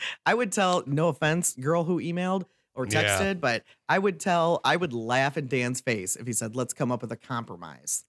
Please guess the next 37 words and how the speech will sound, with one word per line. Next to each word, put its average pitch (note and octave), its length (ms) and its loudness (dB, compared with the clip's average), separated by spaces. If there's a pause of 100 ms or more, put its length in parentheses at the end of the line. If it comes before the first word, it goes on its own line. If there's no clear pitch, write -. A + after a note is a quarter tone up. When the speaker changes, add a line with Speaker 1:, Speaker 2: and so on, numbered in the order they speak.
(160)
Speaker 2:
But F3 100 -2
what G#3+ 180 -2
if A#3 100 -4
he G#3 140 -2
said F3 240 -2
it F3 40 -2
was D3 160 -2
a A#2 80 0
turnoff? G2 680 -2 (120)
Like, G2+ 220 0
that's C#3 240 0
a F#3 80 -2
powerful G2 1160 0 (140)
Speaker 1:
It G3+ 100 4
Speaker 2:
two A3+ 60 4
Speaker 1:
is C4+ 160 0
Speaker 2:
words. G3 100 0
Speaker 1:
powerful. G#2+ 640 0 (100)
I, C#3+ 140 4
I E3 100 4
know. G#3 180 2
And G#2+ 80 2
Speaker 2:
Yeah. G#2 120 4
Speaker 1:
that's, D#2+ 200 2
that's C#3 260 0
the D#3 100 0
reason D3 260 0
why C#3 160 2
I'm C3 100 0
torn. B2 420 -2
But G#2 280 -4 (1700)
yeah, G3 260 2
it's B2 120 0
Speaker 2:
Now G#2+ 120 4
Speaker 1:
still F3+ 160 2
my G3 200 2
head. E3+ 500 0